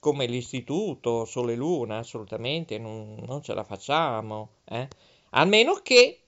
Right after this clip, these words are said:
non ci aiutate per la pubblicità per Televallata, per Radio Budrio, per Radio Vetrina, per Web Pieve Radio, e mi fermo qui, perché Radio Panda,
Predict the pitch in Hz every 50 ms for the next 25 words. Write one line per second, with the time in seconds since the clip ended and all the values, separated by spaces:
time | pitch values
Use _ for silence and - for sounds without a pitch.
0 | _ _ _ _ - - _ _ _ _ _ _ _ _ 143 151 175 180 160 139
1 | - 170 165 190 240 262 - - 117 107 123 147 - 208 196 190 - 185 165 147
2 | 135 131 - 160 180 190 214 190 - - 185 - 101 107 131 - - 165 - -
3 | 120 113 - - - 127 120 117 117 110 117 123 131 147 156 165 170 180 180 -
4 | - 202 208 208 - - - _ _ _ _ - 113 110 113 113 110 104 120 113
5 | 135 165 190 190 180 202 214 214 226 240 - _ _ _ _ - 113 110 110 113
6 | 113 110 113 113 143 147 - 170 170 180 190 202 214 233 247 247 - _ _ _
7 | - 117 110 113 113 127 127 113 92 - 117 123 139 180 214 226 165 123 120 131
8 | 143 160 208 247 320 - _ - - - - _ _ _ _ _ _ _ _ _
9 | _ _ _ _ _ _ - 220 226 226 220 190 - 208 185 175 180 185 175 -
10 | - 156 139 127 123 139 - _ _ _ _ _ _ 151 135 - 147 110 101 95
11 | - - _ _ _ 131 135 139 160 170 190 175 - 180 170 170 175 170 165 165
12 | 160 160 165 165 165 165 170